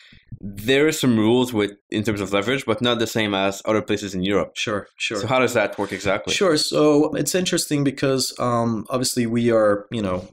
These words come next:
Speaker 2: uh, we're based out of Sweden. Sweden, uh, does not necessarily draft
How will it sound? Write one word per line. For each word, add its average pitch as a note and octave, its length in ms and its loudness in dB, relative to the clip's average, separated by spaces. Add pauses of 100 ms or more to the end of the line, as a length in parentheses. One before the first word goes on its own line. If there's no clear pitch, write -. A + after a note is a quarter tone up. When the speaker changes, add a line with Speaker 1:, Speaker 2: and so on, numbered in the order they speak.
Speaker 2:
uh, G#2 180 -2
we're G#2+ 140 2
based A2+ 320 -2
out A2+ 100 0
of A2 60 -2
Sweden. G#2 400 -2
Sweden, D3 640 2
uh, A#2 200 0
does A2 200 -2
not A2+ 340 -2
necessarily G#2+ 800 -2
draft G2+ 440 -2